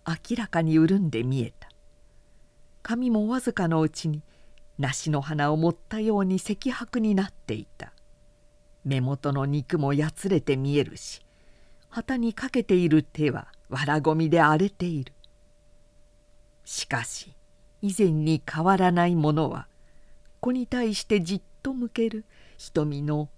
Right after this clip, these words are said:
大きな愛と、俊厳な強さであった。こぼれ落ちそうな涙をもこらえて、老母は静かに言うのだった。「阿鼻、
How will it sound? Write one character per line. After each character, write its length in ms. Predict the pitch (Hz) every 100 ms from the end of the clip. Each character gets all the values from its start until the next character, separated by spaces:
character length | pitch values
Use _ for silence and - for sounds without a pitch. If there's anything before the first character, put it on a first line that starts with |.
| -
大 240 | 233 226
き 280 | - - 143
な 260 | 113 110
愛 240 | 131 123 113 -
と、 180 | - 104 - - - _
俊 440 | - - 160 170 196
厳 260 | 185 190
な 160 | 190 185
強 360 | - - 240 220
さ 220 | - 123
で 160 | 123 110
あ 80 |
っ 80 | 110 - - -
た。 160 | - - - _ - - - - - -
こ 140 | - 113
ぼ 140 | 139
れ 140 | 143
落 160 | 139 143
ち 80 | -
そ 260 | - 170
う 20 | 151
な 120 | 151
涙 460 | 165 185 165 160
を 80 | 156
も 160 | 151 151
こ 180 | - 175
ら 120 | 180
え 160 | - -
て、 120 | - - _ - _ - _ _ _
老 300 | 175 202 196
母 120 | 160 165
は 280 | 156 156 - - -
静 300 | - 214 175
か 160 | - 113
に 240 | 120 120
言 160 | 147 151
う 20 |
の 140 | 110
だ 120 | 101 -
っ 60 | - -
た。 160 | - - - - - - - - - - - - - - - - - - - - - - _ - - - - - - -
「阿 220 | 196 180 147
鼻、 120 | 143